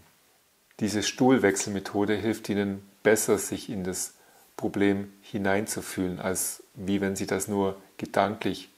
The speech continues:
tun würden. Sie können damit besser das Problem von innen spüren und fühlen.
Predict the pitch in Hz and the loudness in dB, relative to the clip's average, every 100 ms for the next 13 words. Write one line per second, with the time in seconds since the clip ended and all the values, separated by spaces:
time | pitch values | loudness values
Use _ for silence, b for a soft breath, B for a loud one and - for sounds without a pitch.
0 | - - 101 90 80 82 - - _ B | -14 -4 -2 -2 -6 -8 -10 -18 _ B
1 | B B B - - 104 - 104 95 98 | B B B -12 -6 -6 -4 -4 0 2
2 | 98 98 - _ _ _ _ - 107 110 | 2 -2 -6 _ _ _ _ 4 4 6
3 | 113 95 - - 90 101 101 98 98 - | 4 0 -2 -10 -6 -2 0 -2 -8 -16
4 | - 98 95 - _ - 117 110 85 82 | -6 -6 -6 -12 _ -4 0 0 -2 -8
5 | _ _ _ - - - 98 90 82 80 | _ _ _ -16 -14 -2 0 0 -4 -12
6 | _ - 127 87 - - 82 80 82 | _ -16 -14 -12 -12 -10 -8 -10 -14